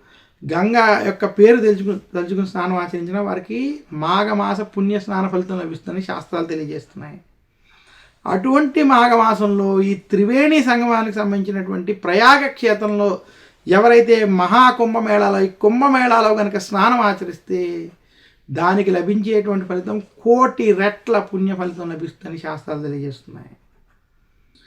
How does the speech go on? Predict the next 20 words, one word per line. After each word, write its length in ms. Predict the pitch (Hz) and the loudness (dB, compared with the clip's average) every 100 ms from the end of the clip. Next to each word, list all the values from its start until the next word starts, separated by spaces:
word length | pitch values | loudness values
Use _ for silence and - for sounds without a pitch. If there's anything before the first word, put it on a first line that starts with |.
| _ _ 165 | _ _ -8
అందువల్ల 380 | 170 185 185 | 0 2 4
ఇలా 160 | 226 220 | 2 2
పన్నెండేళ్లకు 800 | 208 - 165 202 190 185 233 233 | 0 -4 -2 2 2 2 0 0
ఒకసారి 280 | 214 208 202 | 0 0 -2
వచ్చేటువంటి 440 | 190 196 196 185 | -2 -4 -4 -4
ఈ 180 | 185 185 | -2 -2
పూర్ణ 680 | 185 - 180 180 208 226 220 | -4 -8 -6 -2 -2 -2 -4
కుంభమేళాలో, 920 | - 185 190 196 185 180 180 185 180 | -4 -6 -4 -2 -2 -2 -2 -2 -4
మహాకుంభమేళాలో 1400 | 170 151 208 254 - 214 196 185 175 165 160 165 165 160 - _ _ _ - | -6 -2 2 2 2 -4 -2 -4 -4 -6 -6 -6 -8 -10 -18 _ _ _ -4
ఎవరైనా 480 | 156 180 214 214 214 | 0 2 2 2 -2
తెలిసి 560 | 190 - 202 240 220 240 | -4 4 4 4 -2 -4
కానీ 400 | 226 208 214 214 | -2 0 -2 -4
తెలియక 540 | 185 190 214 208 196 | -2 2 2 0 -4
కానీ 340 | 190 185 185 | -4 -4 -2
ఈ 300 | 185 180 180 | -4 -4 -4
ఉత్తరాయణ 720 | 180 170 _ 240 247 247 247 226 | -4 -6 _ 2 6 6 6 2
పుణ్యకాలంలో, 760 | 202 208 208 196 190 196 202 | -2 -2 -2 -2 -2 -2 -2
ఉత్తరాయణ 500 | 190 185 208 226 226 | -4 -4 -2 0 -2
కాలంలో, 600 | 202 196 190 190 214 254 254 _ - _ _ - | -2 -4 -2 -2 -4 -6 -10 _ -20 _ _ -2
అందులోనూ 460 | 180 220 220 196 | 2 2 2 0